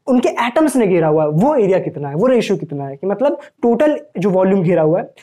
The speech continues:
total volume में से कितना volume उनके atoms ने घेरा हुआ है और कितनी खाली जगह है, इसी चीज को बताता है atomic packing fraction। बात clear? तो first of all ये आपका simple cubic बना हुआ है, इसी के लिए हम समझते हैं कि atomic packing फ्रैक्शन किस तरह से निकालते हैं। तो सिंपल cubic जब आपके लिए होता है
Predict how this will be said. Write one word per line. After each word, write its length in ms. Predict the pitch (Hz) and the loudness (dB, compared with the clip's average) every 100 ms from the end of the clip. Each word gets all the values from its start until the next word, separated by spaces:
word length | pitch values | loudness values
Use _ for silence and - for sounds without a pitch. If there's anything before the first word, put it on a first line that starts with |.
| _ | _
total 260 | 226 226 277 | 0 2 2
volume 320 | 254 220 214 | 2 2 2
में 140 | 208 196 | 0 0
से 220 | 254 311 - _ | -2 -6 -8 _
कितना 320 | 226 226 269 277 | -4 -2 -4 -2
volume 340 | 220 226 269 | 0 0 0
उनके 220 | 254 240 | -2 -2
atoms 520 | 311 - 208 277 277 233 | -8 -6 -4 -2 0 0
ने 100 | 180 | 0
घेरा 220 | 165 147 | 0 0
हुआ 180 | 143 143 | -2 -2
है 60 | |
और 80 | - | -6
कितनी 320 | 214 - 277 | -8 -2 -2
खाली 300 | 277 - 202 | -2 -2 0
जगह 220 | 175 160 160 | 0 0 -2
है, 80 | |
इसी 280 | - 240 277 | -4 -4 -2
चीज 200 | 247 233 | -2 -2
को 100 | 202 | -4
बताता 260 | 170 160 214 | -4 -2 -4
है 120 | 214 | -4
atomic 320 | 180 175 220 | -4 -4 -4
packing 280 | 160 160 294 - | -8 -8 -14 -14
fraction। 380 | - - - - _ _ _ _ | -16 -14 -20 -20 _ _ _ _
बात 160 | 156 160 | -8 -4
clear? 300 | 170 180 180 - - _ _ - | -2 -2 -4 -20 -20 _ _ -6
तो 100 | 339 | -4
first 320 | - 311 311 | -2 -2 -2
of 120 | 311 | -4
all 160 | 302 294 311 - | -2 -4 -8 -6
ये 120 | 220 | -2
आपका 280 | 269 240 - | 0 0 -4
simple 320 | 254 226 247 | -2 -2 -2
cubic 220 | 247 254 240 | -2 0 0
बना 180 | 214 | 0
हुआ 140 | 208 247 | 2 0
है, 60 | 262 | -2
इसी 240 | - 277 | -2 0
के 80 | 247 | 2
लिए 100 | 240 | 0
हम 60 | 226 | 0
समझते 360 | 196 170 160 | -2 -6 -6
हैं 160 | 208 247 | -6 -6
कि 140 | 240 214 | -8 -8
atomic 320 | 180 190 202 | -4 -4 -2
packing 260 | 196 170 185 | -4 -6 -6
फ्रैक्शन 280 | 165 160 294 | -8 -10 -10
किस 200 | 156 - | -8 -6
तरह 120 | 170 | -6
से 100 | 254 | -4
निकालते 360 | 240 139 131 | -6 -8 -8
हैं। 40 | 143 | -12
तो 60 | |
सिंपल 320 | 147 180 180 220 | -8 -4 -2 -2
cubic 240 | 220 208 | -2 -2
जब 160 | 185 180 | -2 -4
आपके 220 | 175 180 | -4 -6
लिए 80 | 175 | -6
होता 220 | 147 147 | -6 -10
है 140 | 196 | -12